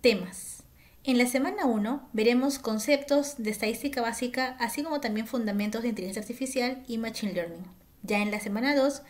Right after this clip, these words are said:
veremos ciclo de vida de los proyectos de analítica avanzada, así como también casos prácticos de analítica avanzada en recursos humanos.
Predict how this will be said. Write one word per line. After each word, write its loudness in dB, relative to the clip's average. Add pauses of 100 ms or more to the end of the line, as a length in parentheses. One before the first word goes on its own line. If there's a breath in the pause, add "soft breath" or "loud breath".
(460 loud breath)
veremos 2
ciclo -6
de 6
vida 6
de 4
los -6
proyectos -2
de 0
analítica -4
avanzada, -2
así -4
como 0
también -2
casos -2
prácticos -2
de -4
analítica -2 (1400 loud breath)
avanzada 4
en 6
recursos 0
humanos. -12